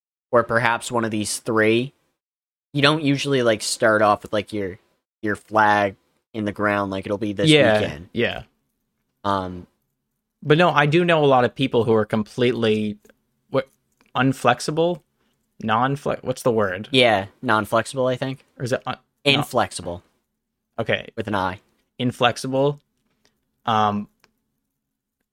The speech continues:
Speaker 2: who say, y-, y-, you'll ask, like, "Hey, let's, like, meet up in August." And they'll be like, "I don't know, like, I got a pre-, pretty busy schedule." It's like, "No, you don't." <laughs> It's like
Speaker 1: If you,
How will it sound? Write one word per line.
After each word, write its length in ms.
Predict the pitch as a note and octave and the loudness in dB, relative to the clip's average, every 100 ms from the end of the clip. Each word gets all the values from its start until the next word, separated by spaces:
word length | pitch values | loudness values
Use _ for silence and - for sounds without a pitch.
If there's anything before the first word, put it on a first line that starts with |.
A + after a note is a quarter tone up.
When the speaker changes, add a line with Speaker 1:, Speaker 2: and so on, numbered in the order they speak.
| - - - | -16 -14 -4
Speaker 2:
who 180 | C#3 C3+ | 0 2
say, 260 | - C3 | 4 4
y-, 300 | B2 - - - _ _ | 2 -4 -10 -14 _ _
y-, 180 | B2+ - | -14 -8
you'll 240 | C3+ B2 | -2 2
ask, 280 | A#2 A#2+ - | 4 2 2
like, 160 | A#2+ A2 | 0 2
"Hey, 200 | B2 A2+ | 2 2
let's, 220 | A2+ - | 0 -2
like, 260 | B2 - | -4 -6
meet 240 | B2+ B2+ B2 | -4 0 2
up 220 | A2+ A#2 | 2 2
in 320 | A2+ G#2+ G#2 - | 0 0 -4 -8
August." 720 | - A2+ G#2 F#2+ G2 - - - _ _ _ _ _ _ - | -2 2 2 0 -6 -6 -8 -14 _ _ _ _ _ _ -6
And 200 | A#2 G#2+ | -2 0
they'll 140 | G#2+ | 0
be 140 | G#2+ A2 | 2 2
like, 260 | G#2+ G#2 - | 2 0 2
"I 100 | B2 | 4
don't 160 | A2+ A2+ | 4 2
know, 160 | A2 | 0
like, 180 | A2 A2 | 0 0
I 120 | C3 | 0
got 160 | A2+ A2 | 0 0
a 60 | |
pre-, 320 | G#2+ A#2+ A#2 - | 0 0 -2 -4
pretty 280 | - A#2 | -4 -2
busy 380 | G2 A#2 G#2+ G#2+ | -2 -4 -4 -4
schedule." 500 | - - G#2+ G#2 G#2+ | -4 -2 -2 -2 -8
It's 80 | C#3+ | -4
like, 120 | A#3 | -2
"No, 160 | A#3 D4 | 2 4
you 200 | F4 D4+ | 6 4
don't." 560 | - C3 G#2 D3 G3+ - _ _ _ _ - | 4 4 6 4 0 -6 _ _ _ _ -16
<laughs> 360 | - - - C#4+ | -12 -12 -12 -10
It's 420 | D4+ B3+ D#3+ F#3 | -8 -4 0 4
like 280 | G#3+ E3+ C#3+ | 4 2 0
Speaker 1:
If 200 | C#3+ E3 | 0 2
you, 280 | F3+ D#3+ | 2 2